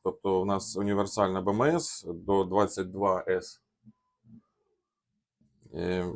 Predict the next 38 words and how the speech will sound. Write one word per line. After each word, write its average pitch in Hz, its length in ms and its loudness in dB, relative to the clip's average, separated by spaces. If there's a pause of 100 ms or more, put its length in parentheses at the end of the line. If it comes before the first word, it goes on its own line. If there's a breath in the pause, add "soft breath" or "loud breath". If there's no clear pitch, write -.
ну, 123 120 2
буде 110 240 4
підключена 101 540 0
по 95 140 -2
схемі 98 380 0
чотирнадцять 98 840 -2
С, 85 360 -6 (200)
це - 220 -6
п'ятдесят 95 800 -2
вольт. 92 500 0 (260)
Е, 95 220 -2
до 107 160 2
речі, 104 280 2
сто 110 280 2
ампер 127 440 2
для 113 140 0
цієї 101 280 -2
Б 95 100 -4
М 101 140 -2
С — 92 440 -4
це 98 200 2
не, 95 320 -2 (100)
не 95 200 -2
максимальне 127 540 2
значення, 95 440 -2
максимальне 113 580 2
д-, 98 180 -6
десь 101 280 -4
так - 300 -4
двісті 101 380 -4
п'ятдесят 104 540 0
ампер, 90 440 -4 (180)
звісно 98 600 -2
ж, - 360 -6
е, 95 200 0
з 92 120 -8
витримкою 95 500 -2
часу. 87 520 -2